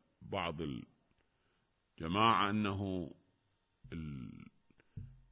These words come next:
النعيم، شنو هذا النعيم؟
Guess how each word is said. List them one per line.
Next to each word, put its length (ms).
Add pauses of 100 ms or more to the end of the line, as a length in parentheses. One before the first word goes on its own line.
(960)
النعيم، 460
شنو 400
هذا 200
النعيم؟ 560